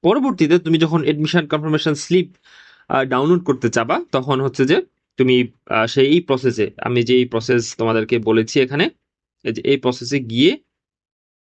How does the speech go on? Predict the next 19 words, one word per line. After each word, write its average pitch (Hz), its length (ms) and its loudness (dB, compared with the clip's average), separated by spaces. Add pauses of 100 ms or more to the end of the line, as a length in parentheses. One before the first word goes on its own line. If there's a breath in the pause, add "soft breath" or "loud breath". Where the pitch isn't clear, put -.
(560)
ঠিক 123 100 0
আছে, 127 140 -6
সেটি 107 240 -4
তুমি, 180 260 0 (800 soft breath)
আহ, 113 80 -2
ডাউনলোড 110 360 -2
করবা, 135 260 -2
তারপরে 127 280 -4
প্রিন্ট 127 400 -2
করবা, 147 240 0 (120)
প্রিন্ট 131 340 -2
করে 233 280 2 (300)
কলেজে 123 420 0 (360)
জমা 131 260 0
দিয়ে 247 160 2
ভর্তি 175 500 0
ফর্ম 147 240 -2
সংগ্রহ 113 380 0
করবা। 101 360 -8